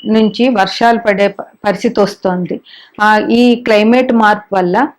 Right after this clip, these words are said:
అనారోగ్య సూచనలు ఉంటాయి. అందువల్ల ఆహారం, మంచి ఆహారం తీసుకోవాల్సిన అవసరం ఎంతైనా ఉంది. అప్పులు. అప్పులనేవి చేయకుండా సాధ్యమైనంత వరకు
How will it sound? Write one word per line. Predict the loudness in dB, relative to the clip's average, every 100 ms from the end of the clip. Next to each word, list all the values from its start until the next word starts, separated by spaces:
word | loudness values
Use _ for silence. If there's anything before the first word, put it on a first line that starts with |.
| -4
అనారోగ్య | 0 2 2 2 0
సూచనలు | -2 -4 -2 -4 0 -2 -2 -8
ఉంటాయి. | -6 -4 -4 -4 -6 _ _ -4
అందువల్ల | -2 0 0 0 0 -2 -4 -14 _ -8
ఆహారం, | 0 0 2 0 2 0 -2 -4 _ -8
మంచి | -2 -2 2
ఆహారం | 2 2 0 0 -2
తీసుకోవాల్సిన | -2 -4 -4 -2 0 0 -2 -4 -2 -2 -2
అవసరం | -2 0 -2 -4 -6 _
ఎంతైనా | -6 -4 -2 -2 0 -2 -4 _ -2
ఉంది. | 0 0 -2 -6 _ _ _ _ _ _ _ -6
అప్పులు. | -4 -2 0 0 -2 -14 _ _ _ _ -8
అప్పులనేవి | -8 -4 0 2 2 0 0 0 0 -4 -10 _ _ _ -2
చేయకుండా | 2 2 0 -2 0 -2 -2
సాధ్యమైనంత | -2 0 2 2 2 0 -2 -4 -2
వరకు | 0 0 -2 0 0 0